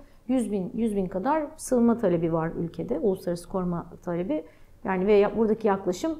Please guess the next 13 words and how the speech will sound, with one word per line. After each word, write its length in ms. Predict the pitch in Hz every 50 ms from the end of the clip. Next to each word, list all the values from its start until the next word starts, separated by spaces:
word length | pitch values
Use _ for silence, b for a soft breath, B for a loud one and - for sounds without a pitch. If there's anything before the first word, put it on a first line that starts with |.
| B B B B - -
bu 120 | 247 302
insanlar 580 | 277 254 233 226 240 - 202 190 185 180 180 180
eğer 320 | 180 175 170 165 170 180 196 202 - - - - - - - - - - - - -
mülteci 440 | 226 240 240 233 240 240 202 190 196
statüsü 380 | 196 - - 180 - - - -
alırlarsa 760 | 240 240 208 185 175 160 151 147 160 - - 311 359 392 381 B B B B B - - - - - - - -
başka 300 | - 285 285 285 - 254
bir 40 | 220
ülkeye 340 | 220 202 202 311 330 370 381
yerleştirilecekler 1000 | 359 320 294 285 277 262 269 - 254 240 226 190 196 185 185 - - 165 170 185
coğrafi 520 | - 214 202 190 190 185 190 - 208 202
kısıtlama 360 | 208 - - - - 196 190 175
nedeniyle. 540 | 170 165 160 156 156 156 156 139 - -